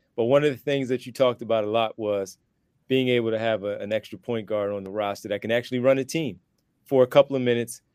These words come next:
coming off the bench. I don't think you wanted a player that was thirty-six years of age, but at this point of the season, the buyout period, what it is, not a lot of players left and only hours left to make sure that they're eligible for the playoff roster.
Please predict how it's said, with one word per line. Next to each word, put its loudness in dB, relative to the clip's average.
coming 0
off 2
the -10
bench. -4
I 6
don't 2
think 0
you -2
wanted 4
a -8
player 4
that 6
was -8
thirty-six -2
years 0
of -8
age, -2
but 8
at 4
this 4
point 0
of 4
the -8
season, -2
the -2
buyout 2
period, 0
what 0
it -4
is, 0
not -2
a 0
lot 0
of -6
players -2
left 0
and -2
only -2
hours 2
left 0
to -6
make 0
sure 0
that -2
they're 0
eligible -2
for 0
the 0
playoff 2
roster. -2